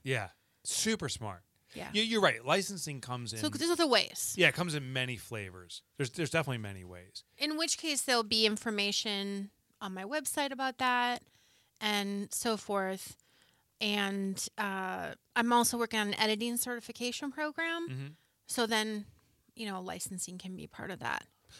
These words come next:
Speaker 1: I think in a prior episode, you mentioned workbooks. It's another way. It's another form of licensing, if you will. You can create workbooks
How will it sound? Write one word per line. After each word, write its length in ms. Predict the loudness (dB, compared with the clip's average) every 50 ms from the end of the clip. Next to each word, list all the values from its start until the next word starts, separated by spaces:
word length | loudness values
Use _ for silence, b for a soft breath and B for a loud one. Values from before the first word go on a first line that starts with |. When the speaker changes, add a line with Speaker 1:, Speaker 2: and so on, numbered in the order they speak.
| B B B -8
Speaker 1:
I 40 | -6
think 160 | -6 -4 -4
in 60 | -4
a 60 | -4
prior 280 | -4 0 0 0 0 0
episode, 460 | -2 -4 -6 -6 -6 -6 -6 -8 -8
you 80 | -12 -10
mentioned 400 | -10 -10 -10 -10 -12 -12 -14 -14 -12
workbooks. 640 | -12 -12 -12 -12 -8 -8 -6 -6 -8 -10 -14 -16 -16 _ _ _
It's 120 | -12 -8 -6
another 220 | -2 0 0 0
way. 240 | 2 2 0 0 0
It's 140 | -2 -6 -4
another 200 | -4 -4 -2 -4
form 360 | -4 -4 -2 -2 0 0 0
of 300 | -2 -4 -4 -6 -10 -16 -20 -20 _ _ _ _ _ -6
licensing, 500 | -2 0 0 0 0 -2 -6 -6 -8 -10
if 140 | -10 -10 -12
you 80 | -12 -8
will. 260 | -8 -6 -6 -8 -10 b b b b b b b b -6
You 140 | -4 -4 -4
can 140 | -4 -6
create 520 | -10 -8 -6 -4 -4 -2 -4 -4 -6 -8 -6
workbooks 560 | -6 -6 -6 _ -4 -4 -4 -4 -6 -10 -10